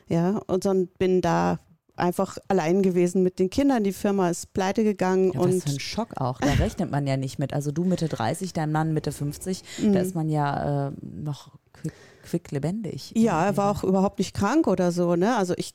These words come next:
Speaker 1: ich hatte zwar schon ihn mal angesprochen, gesagt, "Du, pass mal auf, wenn da jetzt irgendwas passiert, da, d-, d-, ich hab da nix", aber wir haben das immer aufgeschoben. Ja, und das war ein Fehler.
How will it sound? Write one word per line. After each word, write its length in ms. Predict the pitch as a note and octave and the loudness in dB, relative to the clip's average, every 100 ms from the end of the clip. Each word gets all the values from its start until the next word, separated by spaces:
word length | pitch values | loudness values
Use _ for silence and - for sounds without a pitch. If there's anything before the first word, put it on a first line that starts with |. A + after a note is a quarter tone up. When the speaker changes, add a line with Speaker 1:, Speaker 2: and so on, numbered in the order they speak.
| _ | _
Speaker 1:
ich 180 | F#3 - | -4 0
hatte 260 | G3+ E4 - | 2 0 0
zwar 240 | A#3 A3 | 0 -2
schon 420 | - A3 G#3+ G3 F#3+ F#3 | 2 2 2 0 -2 -4
ihn 260 | F3+ G#3+ | 0 2
mal 180 | G3 E3 | 2 2
angesprochen, 580 | F3+ B3 C4 G#3+ G#3+ G#3 | 2 2 0 0 2 2
gesagt, 340 | F#3+ F3+ - | 0 -2 0
"Du, 60 | G#3 | -2
pass 240 | - F3+ | 0 -4
mal 120 | - - | -4 -2
auf, 200 | G3+ A3+ | -2 0
wenn 100 | F#3+ | 2
da 60 | E3+ | 2
jetzt 240 | D#3+ - | 0 0
irgendwas 320 | F#3 F#3+ F3 | 0 2 0
passiert, 440 | - C3 - G#3 - | -2 -8 -2 -2 0
da, 180 | D#3 C#3+ _ - | -2 -4 _ -10
d-, 140 | E3 | -10
d-, 140 | - D3+ - | -10 -12 -10
ich 180 | D#3 - | -4 -4
hab 180 | G3 - | -4 -2
da 160 | C#4 | 2
nix", 400 | F#3+ G3+ - - | 2 0 -4 -6
aber 300 | - F3 E3 | -4 -2 0
wir 80 | E3 | 0
haben 120 | D#3+ | 0
das 120 | D3 | -2
immer 380 | - E3 F#3 F#3 | -2 0 2 2
aufgeschoben. 760 | E2 F3 F#3+ - - D3 - E3 _ - _ - | -2 -4 -6 -6 -6 -4 -4 -8 _ -20 _ -6
Ja, 200 | D#3+ F3 | -4 -4
und 240 | E3 D#3+ | -4 -6
das 320 | D#3+ - - | -8 -8 -8
war 80 | F3+ | -4
ein 120 | G3+ | -2
Fehler. 440 | - - F#3 F3+ | -2 -2 0 0